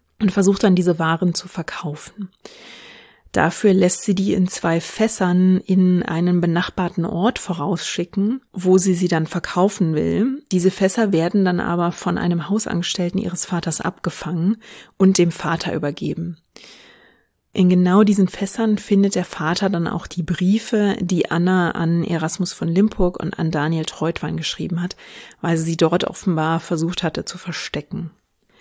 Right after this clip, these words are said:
In diesen Briefen kann der Vater nun also nachlesen, dass seine Tochter ein unehrliches Verhältnis hat.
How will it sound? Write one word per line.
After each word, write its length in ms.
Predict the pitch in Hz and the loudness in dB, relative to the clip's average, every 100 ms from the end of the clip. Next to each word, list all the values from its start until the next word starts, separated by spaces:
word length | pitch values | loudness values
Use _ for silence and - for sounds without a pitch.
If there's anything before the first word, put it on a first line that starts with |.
| _ _ _ _ _ _ _ 208 | _ _ _ _ _ _ _ 4
In 100 | 190 | 6
diesen 300 | 196 190 185 | 6 6 4
Briefen 840 | 185 190 233 - 220 214 208 - | 4 2 2 2 4 4 4 0
kann 200 | - 190 | -2 0
der 100 | 185 | 0
Vater 460 | - 156 170 - 185 | -2 -4 -4 0 2
nun 300 | 180 185 180 | 4 4 2
also 800 | 180 170 175 180 170 165 170 - | -2 0 0 0 0 0 -2 -2
nachlesen, 960 | 170 156 190 226 - 160 165 180 196 | -4 -2 -2 -4 -4 0 2 4 2
dass 240 | 196 180 - | 2 -2 -2
seine 280 | 170 170 | -2 -4
Tochter 680 | 170 - 156 - 170 170 170 | -4 -6 -6 -6 -4 -4 -4
ein 240 | 180 170 170 | -4 -4 -2
unehrliches 720 | 180 185 - 170 175 180 - | 0 0 0 -2 -4 -6 -6
Verhältnis 640 | 175 165 196 - 185 - | -6 -2 -4 -2 -4 -2
hat. 320 | 170 220 - | -4 -4 -8